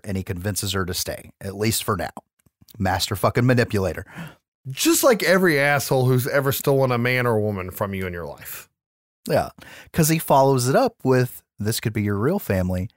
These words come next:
Speaker 1: And he even talks shit about Christian as well, because he's like, "Does he feel like home?" Like, "Oh, oh, you snake. You're a fucking snake, dude." <laughs>
Speaker 2: And it's weird 'cause he's not doing it in a way where he's trying to get in her pants. He,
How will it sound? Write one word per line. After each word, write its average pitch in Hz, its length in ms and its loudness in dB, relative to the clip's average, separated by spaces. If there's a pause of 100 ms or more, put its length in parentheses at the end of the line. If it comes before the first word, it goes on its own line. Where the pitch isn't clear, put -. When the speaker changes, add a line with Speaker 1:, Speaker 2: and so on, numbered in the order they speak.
(140)
Speaker 1:
And 123 160 2
he 131 80 6
even 214 220 4
talks - 360 2
shit 277 220 2
about 202 320 2
Christian 311 460 0
as 147 140 0
well, 180 460 2 (140)
because 139 260 2
he's 143 160 2
like, 135 260 2 (180)
"Does - 160 0
he 147 100 2
feel 135 260 4
like 110 220 4
home?" 117 520 2 (360)
Like, 147 260 0
"Oh, 185 400 6 (260)
oh, 160 120 6
you 160 160 4
snake. 165 420 2 (320)
You're 170 120 4
a 160 40 2
fucking 165 280 2
snake, 180 300 4
dude." 185 300 6
<laughs> 605 40 -12 (880)
Speaker 2:
And 175 120 4
it's 175 120 4
weird 254 360 4
'cause 220 180 4
he's 190 180 4
not 214 340 4
doing 220 280 4
it 220 60 4
in 175 100 2
a 170 60 6
way 185 200 6
where 170 200 4
he's 151 200 6
trying 214 260 2
to 196 40 -4
get 190 240 -4
in 175 100 -6
her 180 100 0
pants. 220 600 -2
He, 170 120 6